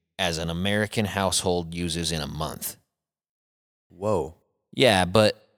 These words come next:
Speaker 1: that's not really accurate to measure things that way because the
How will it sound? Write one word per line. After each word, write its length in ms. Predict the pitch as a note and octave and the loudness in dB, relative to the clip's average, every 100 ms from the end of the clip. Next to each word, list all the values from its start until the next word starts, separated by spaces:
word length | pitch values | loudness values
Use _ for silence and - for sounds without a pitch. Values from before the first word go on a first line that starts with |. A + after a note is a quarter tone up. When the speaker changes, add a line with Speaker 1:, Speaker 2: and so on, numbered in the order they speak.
| _ _ - | _ _ 0
Speaker 1:
that's 200 | C3 C3 | 4 6
not 100 | C3+ | 4
really 200 | A#2 G#2+ | 4 6
accurate 420 | G#2+ G#2 G#2+ F#2+ - | 4 4 2 0 0
to 100 | F2+ | 0
measure 360 | F#2+ G#2 G#2+ | 2 2 0
things 280 | - F2 D#2+ | -2 -2 -2
that 180 | E2 D#2+ | -2 -4
way 140 | E2 | -6
because 640 | E2 E2+ F#2 E2 E2 - - _ _ _ _ _ _ _ _ _ _ - | -6 -6 -4 -4 0 0 -2 _ _ _ _ _ _ _ _ _ _ -8
the 180 | G#2 | -4